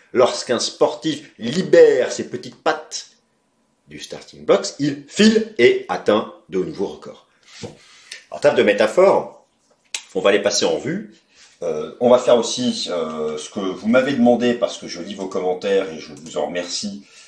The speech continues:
Nous allons, euh, faire aussi un point technique en fait sur l'ensemble des métaux précieux. Donc j'ai, j'ai travaillé le platine, le palladium et, et l'argent métal. Je vais vous donner les seuils techniques. Vous allez voir, il y a,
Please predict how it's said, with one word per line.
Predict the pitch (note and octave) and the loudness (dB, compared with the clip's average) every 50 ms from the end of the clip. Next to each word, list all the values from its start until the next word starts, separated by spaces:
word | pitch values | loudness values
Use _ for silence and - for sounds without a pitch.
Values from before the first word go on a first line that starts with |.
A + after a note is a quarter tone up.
| _ _ _ - | _ _ _ -6
Nous | G2 A#2+ A#2+ G#2+ A2+ | -2 -2 0 0 0
allons, | A2+ A2 A2 A2+ A2+ A2+ A2+ A2 A2 G#2+ E2+ E2 | 0 0 0 0 -2 -2 -2 -2 -4 -4 -4 -6
euh, | D#2+ D#2 D2 C#2+ C#2+ - | -8 -8 -8 -10 -12 -14
faire | - - - A#2 A2+ G#2+ G#2 - - - - - - - - - - _ _ _ - - - | -8 -2 2 4 4 4 4 2 2 0 -4 -8 -14 -20 -20 -20 -20 _ _ _ -14 -8 -6
aussi | G2+ - - A#2+ | -4 -2 -2 -2
un | |
point | G#2 - B2 A2 | -2 -4 -6 -6
technique | A#2+ A2+ - - A2 | -6 -8 -8 -8 -10
en | G#2+ | -10
fait | - A2+ | -8 -6
sur | - - F#2+ | -4 -2 -2
l'ensemble | G2+ G2+ - - A2+ - | 0 0 -2 -2 -4 -2
des | G2 | -4
métaux | F#2+ F#2+ F2+ G2 E2+ | -4 -4 -6 -8 -8
précieux. | - G2 F2 - - A#2+ A#2+ C3 C#3 C#3+ | -8 -6 -6 -4 0 2 2 2 2 2
Donc | B2 F#2+ D#2 | 0 -4 -6
j'ai, | E2 E2 E2 E2 E2 D#2+ D#2+ D#2+ D#2 D#2 D2+ | -8 -8 -6 -6 -4 -4 -4 -4 -6 -8 -8
j'ai | D2 - D#2+ | -10 -12 -14
travaillé | - - F#2 E2 E2 D#2+ D#2+ E2+ E2+ | -8 -6 -4 -4 -4 -4 -6 -10 -10
le | D#2 D2 D2 D2 D2 C#2+ | -10 -10 -12 -12 -14 -6
platine, | - F#2+ F#2 - - B2 B2 B2 B2 A#2 | -4 -4 -4 -4 -4 -6 -6 -4 -4 -6
le | G#2+ E2 | -6 -4
palladium | - G2 F2+ F#2 F2+ F#2 G2 F#2+ F2 | -2 0 0 0 0 0 0 0 0
et, | D#2 D2+ D2+ D2+ - | -2 -6 -8 -8 -8
et | - | -8
l'argent | E2+ F2 - - F#2 F2 | -8 -8 -6 -6 -6 -6
métal. | E2 D#2+ D2 - F#2+ G2+ A#2+ - - - - - - _ _ - | -6 -6 -6 -2 0 0 0 0 -2 -4 -10 -18 -20 _ _ -16
Je | - - | -14 -14
vais | E2+ D#2+ | -12 -10
vous | F2+ F2+ | -8 -8
donner | F#2 E2+ F2 E2+ | -6 -8 -6 -8
les | D#2+ D#2 | -8 -8
seuils | - - G#2+ - | -8 -10 -10 -10
techniques. | - - - C#3+ A#2 | -10 -10 -8 -8 -2
Vous | F#2+ | 0
allez | F#2+ F#2 G2+ | 0 0 2
voir, | A#2+ A#2 | 0 -2
il | E2+ | -2
y | |
a, | - | -4